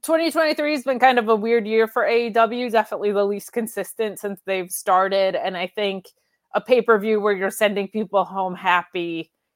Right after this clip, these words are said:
is a good note to end the year on. I don't think there's a bigger redemption arc you can do in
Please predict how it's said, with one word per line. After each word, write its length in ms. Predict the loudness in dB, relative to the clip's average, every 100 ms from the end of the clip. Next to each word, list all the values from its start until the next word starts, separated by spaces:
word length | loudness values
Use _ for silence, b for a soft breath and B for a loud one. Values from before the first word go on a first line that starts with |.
| -6
is 140 | -2
a 80 | -2
good 540 | -4 0 2 2 0 -8
note 440 | -2 0 0 -2
to 180 | -6 -4
end 180 | -2 -2
the 40 |
year 300 | -2 0 2
on. 340 | 2 2 -2 -4
I 80 | -2
don't 180 | -2 -4
think 160 | -6 -4
there's 180 | -4
a 60 | -4
bigger 380 | -2 -2 0 0
redemption 500 | -2 -2 -2 -4 -2
arc 220 | -2 -2
you 100 | -8
can 300 | -6 -6 -4
do 380 | 2 6 6 4
in 340 | 0 -2 -10